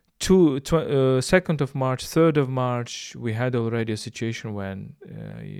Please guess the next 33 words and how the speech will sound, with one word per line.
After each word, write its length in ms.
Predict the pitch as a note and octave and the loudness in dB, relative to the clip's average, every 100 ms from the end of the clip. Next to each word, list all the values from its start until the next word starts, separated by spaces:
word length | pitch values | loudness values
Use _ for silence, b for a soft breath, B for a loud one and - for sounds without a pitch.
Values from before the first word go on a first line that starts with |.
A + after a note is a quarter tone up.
| - | -10
Mariupol 460 | A#2 A#2 A#2 A2 | -6 -4 -6 -8
was 160 | G#2+ - | -8 -8
cut 260 | - A#2 | -4 -4
from 200 | - G#2+ | -4 -8
electricity, 680 | G#2+ G#2 - F3+ - C#3 B2+ | -6 -6 -6 -10 -10 -12 -12
and, 400 | A#2 A2+ A2+ A2+ | -12 -10 -10 -10
uh, 60 | A2 B B - | -12 B B -2
that 200 | C#3 C#3 | -2 0
means 240 | A#2+ - | -4 -6
cut 240 | - A#2 | -4 -4
from 220 | - G#2+ G#2 | -4 -10 -10
civilization, 800 | - G#2 F#2 F#2 E2+ - D3 - B B B B | -10 -10 -10 -12 -12 -12 -14 -18 B B B B
because 400 | A2+ A2 G#2 - | -4 -4 -4 -4
no, 640 | C3+ C#3 C#3+ C#3 C3+ B2+ B B B | 0 2 2 2 2 -2 B B B
people 400 | - A#2 - A2+ | -10 -8 -4 -2
lost, 540 | A#2 A#2 A#2+ - - - | 2 4 2 0 -8 -8
uh, 100 | G2 | -8
heating, 500 | - E3+ - D#3 C#3 | -6 -6 -4 -4 -4
people 280 | B2 - G#2 | -6 -4 -2
lost 380 | G#2 G#2+ - | -2 -2 -6
connections, 760 | - G#2+ C3+ - C#3 B2+ B2+ - | -6 -4 -4 -4 -4 -4 -4 -8
people 300 | - G#2+ G#2+ | -12 -12 -10
lost 280 | G2+ G2 - | -10 -12 -10
water. 580 | A2+ A#2 B2+ B2 A#2+ G#2+ _ b b b b b - | 0 0 0 -4 -8 -10 _ b b b b b -16
et 100 | A2 | -12
cetera, 360 | - A2 - - | -8 -10 -10 -14
et 100 | - | -12
cetera. 360 | - - A2+ | -16 -14 -14
This 280 | A#2 B2+ - | -12 -12 -12
is 180 | A#2+ - | -12 -12
unfortunately 520 | A2 - A2 - - | -12 -10 -12 -12 -14
what 140 | A#2+ - | -14 -12
happened. 340 | G#2+ - - | -14 -14 -16